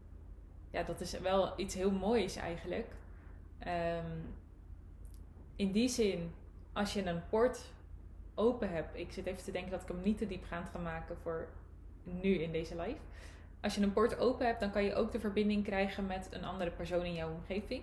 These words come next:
Bij jou is die gewoon helemaal open. En kan je dus die emoties helemaal, ja, ne-, uit, uit neutraliteit eigenlijk ontvangen.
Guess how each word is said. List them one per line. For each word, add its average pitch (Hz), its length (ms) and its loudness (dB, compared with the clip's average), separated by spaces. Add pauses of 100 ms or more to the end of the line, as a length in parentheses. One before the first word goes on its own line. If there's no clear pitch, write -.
(160)
Bij 190 120 -4
jou 190 160 4
is 208 100 0
die 202 100 -6
gewoon 190 180 -4
helemaal 190 260 -2
open. 202 420 -2 (480)
En 185 140 -8
kan 190 160 0
je 185 100 2
dus 165 260 -2 (240)
die 180 220 -4
emoties 196 420 0
helemaal, 175 540 -2 (920)
ja, 185 360 -4
ne-, 175 240 -2
uit, 185 260 -2
uit 185 200 0
neutraliteit 180 1000 -2
eigenlijk 233 460 -4
ontvangen. 240 360 -4